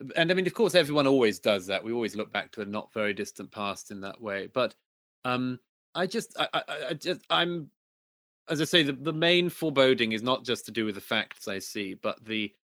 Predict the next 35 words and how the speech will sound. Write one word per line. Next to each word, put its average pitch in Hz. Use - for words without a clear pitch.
really 139
deep 135
unwillingness 120
of 107
people 107
to 107
think 110
their 107
way 104
through 120
this 101
or 110
acknowledge 110
the 104
the, -
the 107
things 113
I'm 101
trying 127
to 107
stir -
people 98
to, 98
to 107
worry 110
about 87
and 101
to 101
think -
about. 90
As 120
I 151
say, 175
I 143
mean, 147